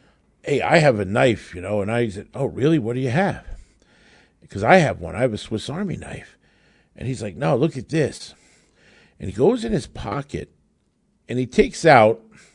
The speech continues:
this very long, thin blade, long pocket knife. And what, what it actually was, what's called a fruit knife or a melon knife. They're, they're almost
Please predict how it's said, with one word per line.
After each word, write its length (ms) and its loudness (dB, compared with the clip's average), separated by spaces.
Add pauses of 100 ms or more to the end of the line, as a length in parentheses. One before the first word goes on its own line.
(640)
this 200 -6
very 760 -2 (120)
long, 1000 4 (1000)
thin 720 2
blade, 600 2
long 720 0
pocket 500 -6
knife. 360 -14 (800)
And 100 -2
what, 160 -2
what 140 4
it 100 -2
actually 480 2
was, 380 4
what's 220 -2
called 300 2
a 100 2
fruit 460 -2
knife 400 0
or 160 4
a 60 2
melon 640 0
knife. 420 -18 (720)
They're, 220 0 (220)
they're 160 -6
almost 520 2